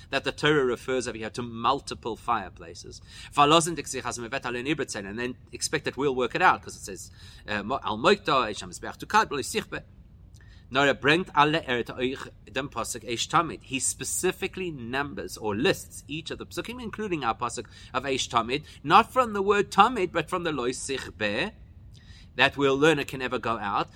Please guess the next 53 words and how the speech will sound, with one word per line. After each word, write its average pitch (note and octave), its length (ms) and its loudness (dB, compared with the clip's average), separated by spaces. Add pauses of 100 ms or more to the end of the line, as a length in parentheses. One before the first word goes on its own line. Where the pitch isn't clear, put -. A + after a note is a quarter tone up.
(120)
And D#3 120 6
from D#3+ 140 0
the E3+ 60 2
Eish F#3+ 240 6
Tamid, C4 260 8
we'll G3+ 120 4
learn G3+ 160 0
that G3 120 -6
you F#3 80 2
have, F3 160 0
uh, C#3 180 -4
from D#3+ 140 -2
the D#3+ 80 0
word F3+ 180 4
Tukad, - 320 4
we'll F3+ 120 2
learn F#3+ 140 2
that E3 120 -6
you E3 80 -4
have D#3+ 140 -4
to D#3+ 80 -12
put D3+ 160 -6
another C3+ 420 -2 (160)
fireplace, C3+ 540 4
or A#2 80 -8
at A#2 80 -12
least B2 160 -8
according A2 260 -8
to - 60 -12
some A2 240 -6
opinions. E2 580 -14 (720)
Number D#3+ 300 0
two, A2 260 -2
Beis A2 340 -6
Arichas C#3+ 320 -2
Haloshen A#2 300 -4
for A2 80 -8
Rashi, A#2 260 -2
Ribe B2 240 -4
Chule B2 280 -6
Harbe. D#2+ 460 -6 (420)
That's C#3 180 4
why C3+ 80 2
Rashi B2+ 540 0
gives B2 180 -6
us G#2+ 160 -6
more D3+ 180 0
information, G#2+ 540 -10 (240)
that G#2+ 120 -8
the A#2 80 -8
Torah C#3+ 260 0
specifically - 720 -6
gave A#2+ 320 -2